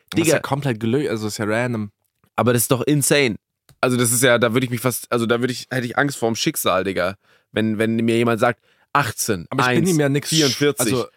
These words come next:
Speaker 2: und dann, und dann stimmt es exakt.
Speaker 1: Aber ich glaube ja nicht an Schicksal. Also wenn du mir jetzt ein Rubbellos schenkst, dann würde ich überlegen, ob ich dir irgendwie
Speaker 2: Mhm.
Speaker 1: was geben sollte, obwohl du es mir geschenkt hast quasi. Das finde ich ein schwieriges Thema. Aber
Speaker 2: Mhm.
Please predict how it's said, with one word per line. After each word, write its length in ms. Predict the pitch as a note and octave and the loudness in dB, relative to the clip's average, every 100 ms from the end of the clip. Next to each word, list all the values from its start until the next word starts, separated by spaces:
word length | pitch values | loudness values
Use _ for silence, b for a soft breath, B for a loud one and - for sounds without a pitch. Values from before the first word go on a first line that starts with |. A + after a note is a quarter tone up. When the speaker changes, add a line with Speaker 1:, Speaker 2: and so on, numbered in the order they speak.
| _ | _
Speaker 2:
und 120 | - A#2+ | -2 0
dann, 140 | B2+ | 2
und 60 | C#3 | 0
dann 120 | B2+ | 0
stimmt 300 | - E3 D3+ | 0 0 0
es 100 | - | -4
exakt. 340 | - - F#2 | -4 -2 -2
Speaker 1:
Aber 100 | B2+ | -2
ich 80 | B2 | -2
glaube 240 | C#3 C#3+ | 0 0
ja 40 | C3 | 0
nicht 140 | A2 | -2
an 80 | G#2 | -4
Schicksal. 480 | - G2+ - F2+ F2+ _ _ - | -6 -8 -6 -6 -8 _ _ -4
Also 240 | C3+ C#3+ | -2 2
wenn 180 | D3 C#3+ | 2 2
du 200 | E3+ G#3+ | 0 2
mir 200 | F3+ C#3+ | 2 2
jetzt 220 | C#3 - | 2 0
ein 60 | C#3 | -2
Rubbellos 800 | A#2 B2+ F3 D#3 B2 A2+ G#2 | 2 2 4 2 2 0 0
schenkst, 720 | - - F3 C#3+ G2+ - - - _ _ _ _ _ _ _ _ _ _ _ | -2 0 0 0 -2 -8 -14 -20 _ _ _ _ _ _ _ _ _ _ _
dann 280 | B2 F3+ F#3+ | 2 4 4
würde 140 | C3+ | 2
ich 80 | A#2+ | 2
überlegen, 560 | C3 A#2 A#2+ B2 B2 A#2 | 2 2 2 2 0 0
ob 160 | A2 | -2
ich 140 | A#2 - | -2 -2
dir 320 | B2+ A#2+ A2 | 0 0 0
irgendwie 400 | A2+ A#2+ A2+ G#2 | -2 -2 -2 -2
Speaker 2:
Mhm. 260 | B2+ B2+ B2+ _ _ _ | -6 -12 -16 _ _ _
Speaker 1:
was 240 | - B2 - | -4 -4 0
geben 300 | C#3 C3+ B2 | 0 0 0
sollte, 540 | G#2 A#2 B2+ - F#2+ - _ _ _ _ | 0 2 2 -2 -6 -8 _ _ _ _
obwohl 220 | A2+ C3 | -2 0
du 60 | A2+ | 0
es 80 | |
mir 100 | B2+ | -2
geschenkt 360 | A2 - C3+ C3+ | -2 -2 -2 -2
hast 160 | G#2 - | -4 -4
quasi. 360 | G2 F#2+ F#2+ | -4 -4 -4
Das 160 | F2+ D3+ | -4 -2
finde 160 | B2+ | -2
ich 60 | A2 | -2
ein 40 | |
schwieriges 400 | G2+ A2+ G#2 F#2+ | -4 -4 -4 -6
Thema. 320 | - G2 F#2 F#2 | -6 -6 -4 -2
Aber 200 | G#2 | -2
Speaker 2:
Mhm. 100 | F#2+ | -2